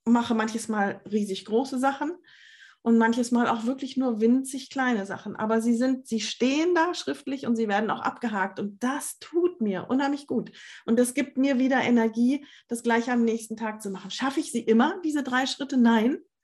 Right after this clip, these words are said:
schaffe ich nicht. Aber oft ist es dann, ähm, im Rückblick so, dass ich feststelle, ah, du hättest eigentlich wissen müssen, dass das für den Tag auch zu viel war.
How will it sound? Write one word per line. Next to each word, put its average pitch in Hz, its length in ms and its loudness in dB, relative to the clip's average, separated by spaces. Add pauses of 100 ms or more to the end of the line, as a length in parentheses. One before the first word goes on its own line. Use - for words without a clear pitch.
(300)
schaffe 240 200 -2
ich 226 100 -2
nicht. 294 360 -2 (480)
Aber 247 380 2
oft - 400 -2
ist 277 160 -4
es 285 160 -6
dann, 269 580 0
ähm, 240 480 0 (340)
im 240 160 2
Rückblick 294 680 -6 (200)
so, 233 460 0
dass 269 240 -4
ich 226 180 -10
feststelle, 233 840 -2 (220)
ah, 208 400 0
du 196 120 -2 (440)
hättest 254 400 -2
eigentlich 226 400 0
wissen 233 240 -2
müssen, 214 400 -2 (160)
dass 208 160 -6
das 220 220 -2
für 220 120 -2
den 202 240 0
Tag 180 260 -6
auch 170 140 -8
zu - 100 -12
viel 180 340 -6
war. 107 280 -8